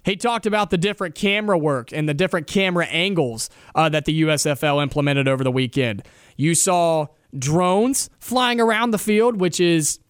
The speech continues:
<laughs> I think that's so cool, man. Like, that's over my head when it co-, I, I've had a drone before. It was years ago, and I used to fly it around.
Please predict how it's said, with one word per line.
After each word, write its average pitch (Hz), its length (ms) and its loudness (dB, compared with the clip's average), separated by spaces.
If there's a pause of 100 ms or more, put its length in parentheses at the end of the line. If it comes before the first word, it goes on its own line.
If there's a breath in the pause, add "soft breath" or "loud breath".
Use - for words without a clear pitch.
<laughs> - 240 -4
I 196 80 -4
think 214 220 0
that's 175 220 0
so 185 260 2
cool, 180 340 4
man. 120 360 -2 (260 loud breath)
Like, 143 340 0 (220 soft breath)
that's 190 220 -4
over 226 260 4
my 185 200 0
head 214 400 2 (100)
when 175 140 2
it 180 80 -2
co-, 185 120 -2
I, 202 280 -2
I've 220 280 0
had 262 220 2
a 208 60 4
drone 196 320 2
before. 202 560 4 (220 soft breath)
It 175 100 2
was 131 200 0
years 185 240 2
ago, 139 320 2
and 131 80 0
I 147 100 0
used 170 180 0
to 156 80 -2
fly 165 300 0
it 175 120 4
around. 175 420 0